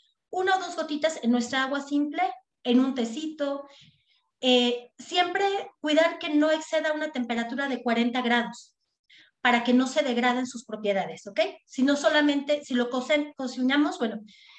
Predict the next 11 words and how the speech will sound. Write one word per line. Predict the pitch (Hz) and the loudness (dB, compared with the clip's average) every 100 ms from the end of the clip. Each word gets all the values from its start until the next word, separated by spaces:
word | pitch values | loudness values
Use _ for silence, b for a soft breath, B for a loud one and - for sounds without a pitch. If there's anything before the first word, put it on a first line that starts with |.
| B B | B B
quedaría | 262 269 269 285 | 0 4 4 4
únicamente | 294 285 262 247 262 | 2 0 0 0 0
el | 247 | 2
aroma, | 233 285 330 320 | 2 2 -2 -2
pero | 226 | -4
pierde | 226 220 214 | -2 -2 -2
propiedades. | 214 196 190 165 156 - _ _ _ _ _ _ b b b _ - | -6 -10 -12 -16 -20 -20 _ _ _ _ _ _ b b b _ -12
Utilizamos | 240 285 - 302 302 - | -2 0 2 0 0 0
también | 302 285 285 | 0 2 2
cápsulas | 285 - 302 294 | 0 0 0 2
vegetales. | 233 233 226 254 294 | 2 0 0 0 0